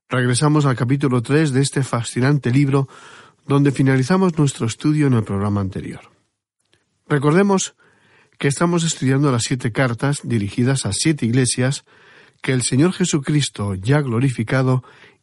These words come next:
y desde el cielo, le dicta en una visión al apóstol Juan cuando éste se encontraba exiliado en la isla de Patmos. Habíamos comentado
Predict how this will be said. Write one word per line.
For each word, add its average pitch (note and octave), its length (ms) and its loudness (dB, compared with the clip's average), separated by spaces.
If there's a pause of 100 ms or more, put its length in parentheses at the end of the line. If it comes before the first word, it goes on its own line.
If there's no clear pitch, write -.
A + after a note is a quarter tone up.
y C3 140 2
desde A2 260 -2
el G2 80 -2
cielo, A#2+ 520 0 (440)
le C3+ 180 2
dicta F3+ 500 0 (160)
en B2+ 120 0
una E3+ 180 4
visión C#3+ 460 2
al B2 80 2
apóstol A2+ 380 -2
Juan C#3+ 340 0 (520)
cuando C3 360 2
éste F#3+ 240 -2
se F3 100 -4
encontraba C3 540 0
exiliado B2 640 0 (480)
en A#2 180 0
la G#2+ 140 0
isla A2+ 240 0
de G#2+ 100 -2
Patmos. G2 640 -8 (1160)
Habíamos B2+ 420 2
comentado C#3+ 640 0